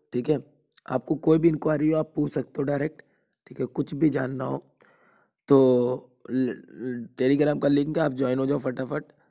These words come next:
और, अ, वीडियो को लाइक कर दो, शेयर कर दो, शेयर जरूर कर दो,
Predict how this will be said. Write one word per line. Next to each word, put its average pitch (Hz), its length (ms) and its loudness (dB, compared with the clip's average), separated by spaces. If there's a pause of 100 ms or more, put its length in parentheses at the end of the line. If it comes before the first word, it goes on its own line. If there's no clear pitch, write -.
(180)
और, 123 420 -2
अ, 120 320 -2
वीडियो 139 320 4
को 156 80 0
लाइक 139 300 -2
कर 139 120 0
दो, 143 140 0
शेयर 143 300 -6
कर 139 160 -2
दो, 160 220 -6 (360)
शेयर 151 320 2
जरूर 151 240 2
कर 160 160 -2
दो, 165 340 -4